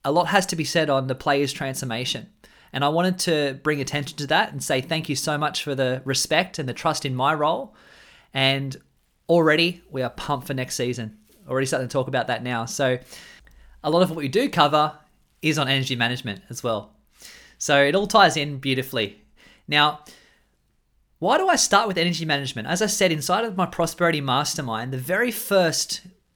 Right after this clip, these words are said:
part of the curriculum, the module, is energy management. I started with it because I think it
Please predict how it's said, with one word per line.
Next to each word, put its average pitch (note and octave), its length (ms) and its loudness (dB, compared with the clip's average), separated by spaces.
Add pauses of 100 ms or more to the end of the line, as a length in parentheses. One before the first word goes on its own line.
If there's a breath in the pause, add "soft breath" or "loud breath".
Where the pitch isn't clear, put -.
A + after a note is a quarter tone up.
part D#3 280 0
of D3+ 80 -2
the D3 80 -6
curriculum, D#3 580 -4 (320)
the C3 80 -10
module, C#3+ 460 -2
is D#3 240 -4
energy C#3 260 -6
management. A#2+ 460 -8 (1500 soft breath)
I D3 60 -2
started A#3 380 4
with G#3+ 140 2
it F#3+ 140 0
because E3+ 440 -2
I D#3+ 160 2
think G3+ 340 -4
it G3+ 260 0